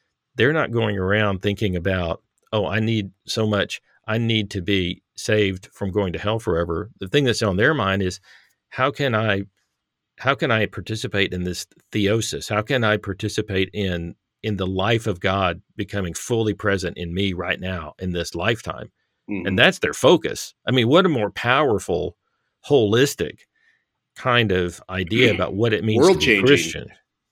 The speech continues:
Speaker 2: That's
Speaker 1: Yeah.
Speaker 2: a world-changing viewpoint.
Speaker 1: Yeah, and t-, so tell me a little bit about what, what it was like you, for you to find out. It was like, "Oh, wait a second."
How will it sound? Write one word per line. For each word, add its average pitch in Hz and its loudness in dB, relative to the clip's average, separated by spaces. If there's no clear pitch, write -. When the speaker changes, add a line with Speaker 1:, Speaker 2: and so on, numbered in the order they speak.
Speaker 2:
That's 123 6
Speaker 1:
Yeah. 143 8
Speaker 2:
a 101 4
world-changing 95 -2
viewpoint. 78 -8
Speaker 1:
Yeah, 117 4
and 107 0
t-, - -6
so 113 2
tell 143 0
me 160 4
a 127 4
little 131 4
bit 117 0
about 95 0
what, 104 -2
what 110 -2
it 73 -4
was 101 -6
like 98 -2
you, 113 0
for - -6
you 143 2
to 117 0
find 104 -2
out. 127 2
It 98 -10
was 92 -8
like, 120 -4
"Oh, 196 4
wait 190 2
a 190 0
second." 104 0